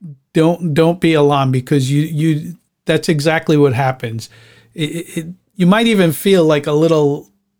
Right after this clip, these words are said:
sink in your stomach, like, it, it almost dro-, it's not really dropping. It's just because they've, they've, um, taken you out of the takeoff speed or climb speed.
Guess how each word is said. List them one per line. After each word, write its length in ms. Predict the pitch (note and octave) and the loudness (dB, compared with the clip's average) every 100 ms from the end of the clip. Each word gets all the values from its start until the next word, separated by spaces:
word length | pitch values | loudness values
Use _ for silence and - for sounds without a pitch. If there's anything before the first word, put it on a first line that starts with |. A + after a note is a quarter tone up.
| _ _ _ _ | _ _ _ _
sink 460 | - - G3 F3 | -8 -2 -2 0
in 140 | D#3+ D3+ | -2 -2
your 120 | C#3+ | -4
stomach, 520 | - D#3 C3+ B2 - | -4 -4 -4 -4 -6
like, 200 | C3 B2+ | -8 -8
it, 220 | E3 D3 | -10 -8
it 160 | D#3 D3+ | -4 -2
almost 420 | E3 D#3 C#3+ D#3+ | 0 0 0 -2
dro-, 260 | D3+ D3+ - | -2 -2 -4
it's 320 | F3 E3+ - | -6 -6 -2
not 180 | G#3 G3 | 0 2
really 300 | F#3+ F#3+ C#3+ | 2 4 2
dropping. 540 | C#3 D3 D3 C3 A2+ A2+ - - - | 0 0 -2 -4 -8 -12 -20 -16 -10
It's 240 | C#3 - | -8 -2
just 200 | F#3+ - | -2 -2
because 360 | E3+ - D3+ C3 | -2 0 0 0
they've, 480 | D3 C3 B2+ - - | 0 0 -4 -10 -14
they've, 520 | - C3 B2+ B2 - - | -6 -4 -4 -6 -18 -8
um, 420 | C3 B2 A#2+ A#2+ - _ _ _ - | -6 -6 -6 -10 -14 _ _ _ -6
taken 360 | E3+ D#3+ D3 | -6 -2 0
you 180 | D3 C#3+ | 2 0
out 200 | D3 C#3+ | 0 -2
of 260 | C3+ B2 - | -2 -4 -6
the 380 | C#3 B2 A#2+ - _ _ _ _ _ _ _ _ | -4 -4 -6 -10 _ _ _ _ _ _ _ _
takeoff 580 | - D#3+ C#3 C#3 C3 - | -8 -6 -4 -4 -4 -8
speed 480 | - - D3 C#3 C3 | -14 -6 -2 0 0
or 100 | A#2+ | -2
climb 380 | B2+ D3 C3+ B2+ | -4 -2 -2 -2
speed. 520 | - - A#2+ A#2 | -6 -6 -6 -6